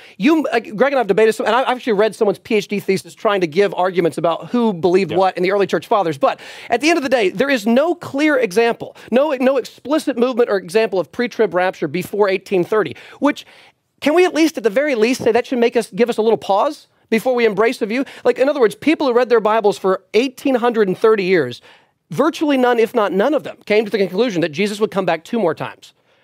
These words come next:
Speaker 1: once secretly and once publicly. The conclu-, the conclusion of all Christians, I'm talking the entire church, for almost two thousand years, was that Jesus would come back once.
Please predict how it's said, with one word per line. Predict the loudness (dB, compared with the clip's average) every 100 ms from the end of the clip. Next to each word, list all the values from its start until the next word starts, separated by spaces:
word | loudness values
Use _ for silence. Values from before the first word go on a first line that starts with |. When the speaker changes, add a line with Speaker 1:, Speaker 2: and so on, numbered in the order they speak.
| _ -4
Speaker 1:
once | 0 0 0
secretly | -6 -2 0 0
and | 0
once | 0 -4
publicly. | -2 -2 -2 -4 -6 -10 -6
The | -2 0
conclu-, | -2 -4 -6
the | -2
conclusion | -2 0 0 2
of | 0 -2 _ _
all | 0 2
Christians, | 0 0 0 0
I'm | 0
talking | 0 0 -4 -6 _
the | -2 0
entire | 0 0 -2
church, | 0 -2 -4 -10 -20
for | -2 2 2 0 _ _ -2
almost | 2 2 0
two | 0
thousand | 0 2
years, | 0 0
was | -2 -2
that | -2
Jesus | 0 -2 -2
would | -4
come | -2 -2
back | -2
once. | -2 -4 -8